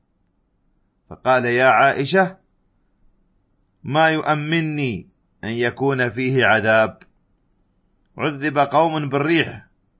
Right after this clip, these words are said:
وقد رأى قوم العذاب، فقالوا: هذا عارض ممطرنا". والحديث في الصحيحين. كذلك أيضا روى مسلم في صحيحه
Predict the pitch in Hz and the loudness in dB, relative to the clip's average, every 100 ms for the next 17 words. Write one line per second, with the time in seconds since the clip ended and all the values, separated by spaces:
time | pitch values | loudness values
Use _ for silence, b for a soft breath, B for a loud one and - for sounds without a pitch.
0 | _ _ _ _ _ _ _ 101 101 120 | _ _ _ _ _ _ _ -10 -6 -4
1 | 120 143 139 131 127 147 151 151 143 127 | 0 2 4 4 2 -2 0 -4 -4 0
2 | 143 156 175 147 - _ _ _ 107 110 | 2 4 4 2 -6 _ _ _ -14 -2
3 | 139 139 131 131 151 143 135 120 139 147 | 2 2 2 2 2 2 2 4 4 4
4 | 143 139 147 143 139 127 160 156 143 120 | 2 -2 -2 -4 -6 -6 -6 -2 0 0
5 | 110 - _ _ _ _ _ _ _ _ | -2 -8 _ _ _ _ _ _ _ _
6 | _ _ _ _ _ _ _ _ - 107 | _ _ _ _ _ _ _ _ -12 -6
7 | 127 120 107 120 139 - 139 147 139 156 | -2 -2 -2 -4 -8 -6 -6 -4 -4 -4
8 | - _ _ _ _ _ _ _ _ _ | -6 _ _ _ _ _ _ _ _ _
9 | _ _ _ 120 147 147 139 131 127 - | _ _ _ -2 0 0 0 0 0 -2
10 | _ - 139 123 123 135 127 120 135 135 | _ -4 0 0 0 2 0 0 -4 -4
11 | 123 120 120 117 - 107 135 104 123 123 | -4 -4 -6 -6 -6 -2 0 0 -2 -4